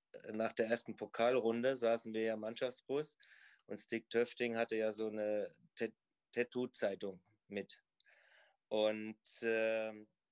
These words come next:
irgendeiner kam dann auf die Idee, dass wenn wir ins Pokalfinale kommen, dann lassen wir uns tätowieren.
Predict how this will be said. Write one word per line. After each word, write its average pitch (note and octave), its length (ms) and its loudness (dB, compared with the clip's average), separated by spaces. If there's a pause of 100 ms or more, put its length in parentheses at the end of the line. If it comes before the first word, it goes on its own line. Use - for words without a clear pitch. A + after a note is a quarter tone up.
(380)
irgendeiner A#2 540 -4
kam B2+ 220 -6
dann A#2 180 -6 (160)
auf A#2 160 -10
die A#2+ 140 -8
Idee, A#2 360 -4
dass A#2+ 280 -2
wenn B2 200 0
wir A#2+ 140 2
ins A2+ 140 -4
Pokalfinale A2 880 0
kommen, A#2+ 320 0
dann A2 160 -2
lassen A2+ 260 -2
wir G#2+ 160 -2
uns G#2+ 180 -8
tätowieren. G#2+ 540 2